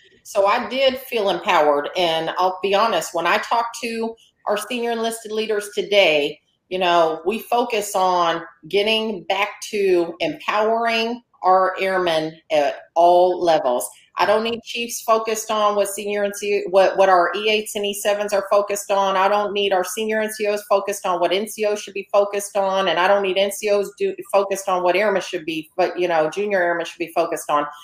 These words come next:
Like, we have to be empowered. When I was a tech sergeant, I d-, absolutely felt empowered enough to be able to help control that work schedule or whatever else was n-, needed to be done, 'cause my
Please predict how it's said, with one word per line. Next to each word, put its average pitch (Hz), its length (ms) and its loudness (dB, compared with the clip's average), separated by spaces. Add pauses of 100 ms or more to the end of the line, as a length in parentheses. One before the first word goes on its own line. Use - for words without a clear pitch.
(320)
Like, 160 260 2
we 226 220 -4
have 220 260 -2
to 214 80 -2
be 208 100 0
empowered. 196 460 2
When 175 80 2
I 196 140 4
was 214 100 -2
a 208 60 -2
tech 226 240 -6
sergeant, 233 400 -4
I 208 180 2
d-, - 180 -6
absolutely 240 680 -4 (100)
felt 208 240 2
empowered 214 560 0
enough 202 400 0 (120)
to 180 120 -4
be 208 160 -2
able 214 160 0
to 185 140 4 (120)
help 233 300 2 (440)
control 220 760 4
that 170 280 4
work 240 200 0
schedule 240 760 0 (220)
or 170 160 6
whatever 247 380 4
else 262 200 0
was - 380 -6 (180)
n-, 202 420 -8
needed 247 300 0
to 214 100 -12
be 214 140 -6
done, 240 260 2
'cause 185 260 2 (380)
my 220 420 2